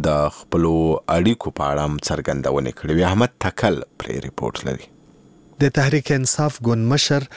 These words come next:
Speaker 2: په اسلام آباد کې په یوه ټلویزیوني وینا کې وویل چې دای به په افغانستان کې د سولې د ټینګښت او له متحدو ایالاتو سره په دې برخه کې د ګډ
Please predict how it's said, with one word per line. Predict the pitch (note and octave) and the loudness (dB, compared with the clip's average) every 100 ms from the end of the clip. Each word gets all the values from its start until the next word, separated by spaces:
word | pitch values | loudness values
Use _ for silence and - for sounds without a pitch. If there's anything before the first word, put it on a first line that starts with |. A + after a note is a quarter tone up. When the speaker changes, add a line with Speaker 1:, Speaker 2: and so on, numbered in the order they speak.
| - - C#3+ | -20 -4 0
Speaker 2:
په | C3+ | 2
اسلام | - B2+ C3 | 2 0 2
آباد | C#3+ C#3+ | 0 0
کې | C#3 B2 | -2 0
په | B2 | 2
یوه | A2+ G#2+ G#2 | 2 2 2
ټلویزیوني | A2+ G#2+ A2 G2+ A#2 C#3 | 2 4 4 4 4 4
وینا | C3+ G#2 G#2+ G#2 | 4 2 0 0
کې | - C#3 | 2 4
وویل | C#3+ B2+ A#2 | 4 4 2
چې | - A#2 - - - A2+ | 2 0 -2 -16 -10 0
دای | B2+ C3 | 2 2
به | B2+ - | 0 0
په | G#2+ | -2
افغانستان | - A2 G#2 - B2 A#2+ | -2 -2 -2 0 0 0
کې | A2+ G#2+ G#2 | 0 2 2
د | A2 | 2
سولې | - B2 A2+ G#2 | 2 2 2 2
د | G#2+ - | 0 0
ټینګښت | G2 G#2 C#3+ - - - - - B2 | -2 2 2 0 -8 -18 -16 -2 2
او | B2 | 4
له | A#2+ A#2+ | 4 0
متحدو | - B2+ D3+ C#3 | 0 2 4 4
ایالاتو | G#2+ G2+ G#2 - G#2 | 2 2 0 -2 -2
سره | G#2 G2 A2 | 0 0 2
په | A#2+ | 2
دې | C#3+ | 2
برخه | A2+ - A2+ | 0 0 -2
کې | - F#2+ | 0 0
د | F#2 G2+ | 0 0
ګډ | G2 | 0